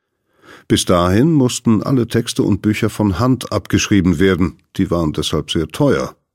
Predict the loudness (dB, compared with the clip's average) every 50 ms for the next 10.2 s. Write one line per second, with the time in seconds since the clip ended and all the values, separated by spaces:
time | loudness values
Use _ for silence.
0 | _ _ _ _ 2 2 2 2 2 0 -2 -2 -2 0 0 0 0 -2 -2 -2
1 | -2 -2 -2 -2 -2 -4 -4 -8 -8 -6 -6 -6 -6 -6 -8 -10 -8 -6 -6 -6
2 | -4 -4 -2 -2 0 0 0 -2 -4 -6 -6 -6 -4 -2 0 0 0 0 -2 -6
3 | -10 -4 -2 -2 -2 -2 -2 -6 -10 -14 _ _ _ _ _ _ _ _ _ -14
4 | -8 -6 -6 -4 -2 0 0 0 0 0 0 -2 -2 -2 -2 -4 -4 -4 -4 -6
5 | -6 -6 -8 -8 -6 -6 -6 -6 -8 -8 -8 -8 -10 -12 -16 -20 -20 -20 _ _
6 | -20 -20 -20 -16 -6 -2 0 2 4 4 2 0 0 -2 -4 -2 -2 -2 -4 -4
7 | -6 -8 -8 -8 -8 -8 -10 -16 _ _ -10 -4 0 2 2 2 0 -2 -6 -8
8 | -4 -4 -4 -4 -4 -6 -6 -6 -8 -10 _ -4 -2 -2 0 0 -2 -2 -4 -4
9 | -4 -6 -6 -6 -6 -4 -4 -4 -4 -4 -2 0 0 0 0 0 0 0 0 0
10 | 0 0 -2 -2